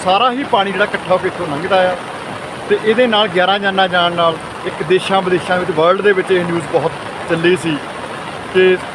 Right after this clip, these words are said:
ਇੱਥੇ ਬਹੁਤ ਵੱਡਾ ਇੱਕ ਹਾਦਸਾ ਹੋਇਆ। ਪਰ ਇਸ ਵਾਰ ਜਿਹੜਾ ਹੈਗਾ, ਲੋਕਾਂ ਦੇ ਵਿੱਚ ਬਹੁਤ ਜ਼ਿਆਦਾ ਜਾਗਰਤੀ ਆ, ਲੋਕਾਂ ਵੱਲੋਂ ਸਹਿਯੋਗ ਆ, ਟ੍ਰੈਫਿਕ ਵੱਲੋਂ ਸਹਿਯੋਗ ਆ। ਤੇ ਕਿਸੇ ਵੀ ਤਰ੍ਹਾਂ ਦੀ ਹੁਣ ਕੋਈ, ਜਾਣੀ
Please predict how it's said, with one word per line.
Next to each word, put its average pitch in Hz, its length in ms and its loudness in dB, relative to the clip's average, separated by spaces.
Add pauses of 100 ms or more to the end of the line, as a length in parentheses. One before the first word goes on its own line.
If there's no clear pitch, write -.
(480)
ਇੱਥੇ 196 180 -2
ਬਹੁਤ 196 220 2
ਵੱਡਾ 170 200 2
ਇੱਕ 170 80 0 (120)
ਹਾਦਸਾ 147 280 0
ਹੋਇਆ। 113 240 -8 (580)
ਪਰ 220 100 -14 (100)
ਇਸ 240 120 -8 (100)
ਵਾਰ 226 160 -4
ਜਿਹੜਾ 196 200 0
ਹੈਗਾ, 180 240 2
ਲੋਕਾਂ 180 320 0
ਦੇ 175 100 0
ਵਿੱਚ 156 220 -6
ਬਹੁਤ 165 160 4
ਜ਼ਿਆਦਾ 156 220 2
ਜਾਗਰਤੀ 151 600 0
ਆ, 175 140 0 (320)
ਲੋਕਾਂ 180 260 4
ਵੱਲੋਂ 180 200 0
ਸਹਿਯੋਗ 147 580 0
ਆ, 175 120 6
ਟ੍ਰੈਫਿਕ 175 460 0
ਵੱਲੋਂ 190 200 2
ਸਹਿਯੋਗ 160 520 2
ਆ। 170 160 4 (340)
ਤੇ 220 140 -4
ਕਿਸੇ 254 220 0
ਵੀ 294 120 0
ਤਰ੍ਹਾਂ 240 240 4
ਦੀ 226 100 0
ਹੁਣ 202 180 0
ਕੋਈ, 196 220 0
ਜਾਣੀ 180 200 -2